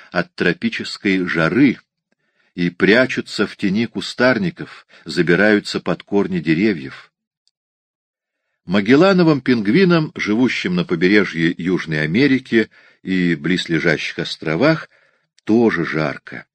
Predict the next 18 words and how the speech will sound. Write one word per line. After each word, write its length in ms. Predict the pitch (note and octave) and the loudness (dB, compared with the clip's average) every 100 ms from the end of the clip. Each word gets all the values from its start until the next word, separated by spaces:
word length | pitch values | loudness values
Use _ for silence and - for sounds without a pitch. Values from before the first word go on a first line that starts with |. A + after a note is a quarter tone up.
| _ _ _ _ _ _ | _ _ _ _ _ _
Но 180 | E2 D#2 | -8 -2
им 220 | F#2 D#3 | 2 2
всё-таки 540 | D#3 - B2 - - B2+ | 0 0 -2 -2 -4 -2
легче. 540 | F2 C#2+ - - - _ _ _ _ _ - | 0 -2 -6 -16 -16 _ _ _ _ _ -6
Они 320 | E2+ E2 C3 | -2 0 2
умеют 560 | C#3+ G#2+ G2 B2+ B2+ C3 | 2 2 4 4 4 2
рыть 340 | F2 A2 - | 2 0 0
норы. 580 | F#2+ E2 F2 E2 C2 - _ _ _ _ _ _ _ _ - - | -4 0 0 -2 -6 -14 _ _ _ _ _ _ _ _ -20 -4
Там 360 | G#2 C#3 C#3+ A2 | 2 2 2 0
они, 380 | A#2 G#2+ A2+ | 0 0 0
когда 380 | A2+ G2 D#2 F2 | 0 -2 0 0
приходит 560 | F2 E2 - E2+ - - | 0 -4 -2 -4 -4 -4
время, 440 | F2 A2 B2 A#2+ - - - | 2 2 2 -2 -8 -20 -12
откладывают 800 | F2+ F2+ - G#2+ G#2+ G2 F#2+ F2+ | -6 -6 0 0 2 0 0 0
яйца 640 | E2+ E2+ A2 A2+ - G2+ G2+ | 0 2 2 0 -2 -2 -2
и 160 | G#2 | -2
выращивают 760 | E2+ E2 F#2 F2+ - D#2 D#2 - | 0 2 0 -2 -4 -2 -2 -2
птенцов, 760 | - F2 D2+ - A2 C#3 C3 | -10 -8 -8 -4 2 2 0